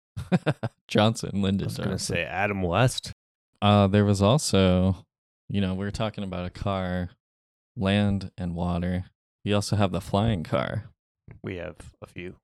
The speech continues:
Speaker 1: There's a, do you, do you know of some flying cars?
Speaker 2: I mean, I, the hover car is technically a flying car, but there's, like,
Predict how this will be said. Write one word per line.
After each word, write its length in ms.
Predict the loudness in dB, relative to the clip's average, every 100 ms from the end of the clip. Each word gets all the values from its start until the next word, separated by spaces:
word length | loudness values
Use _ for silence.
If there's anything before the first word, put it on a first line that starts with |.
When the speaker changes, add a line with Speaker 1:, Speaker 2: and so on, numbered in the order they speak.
| _ _ _ _ -2
Speaker 1:
There's 280 | 2 2 2
a, 540 | 2 2 0 -2 -4 -8 -20 -16 -14 -8
do 80 | 0
you, 140 | 2 2
do 200 | 2 2
you 80 |
know 200 | 4 4
of 80 | 2
some 280 | 0 -4 -4
flying 360 | -2 0 0 -2
cars? 440 | -2 -4 -8 -18 _ _ _ -10
Speaker 2:
I 80 | -6
mean, 260 | -4 -6
I, 220 | -8 -10 -12 _ _ _ _ _ -8
the 140 | -6
hover 340 | -6 -6 -6 -8
car 300 | -10 -10 -10
is 120 | -8
technically 600 | -6 -6 -10 -14 -12 -10
a 80 | -8
flying 400 | -8 -8 -10 -12
car, 300 | -10 -10 -6 -2
but 140 | -2
there's, 280 | -2 -6 -4
like, 160 | -4